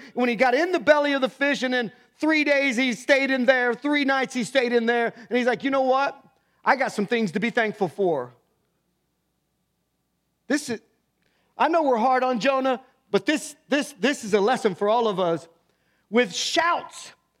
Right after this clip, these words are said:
of grateful praise, with shouts of grateful praise,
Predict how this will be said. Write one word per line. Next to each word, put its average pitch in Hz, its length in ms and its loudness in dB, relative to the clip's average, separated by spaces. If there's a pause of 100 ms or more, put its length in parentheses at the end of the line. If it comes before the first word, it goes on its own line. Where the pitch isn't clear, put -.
(300)
of 196 200 2
grateful 294 800 0 (460)
praise, 208 720 -2 (760)
with 190 180 2
shouts - 600 -2 (400)
of 160 160 -2
grateful 254 640 0 (800)
praise, 202 640 0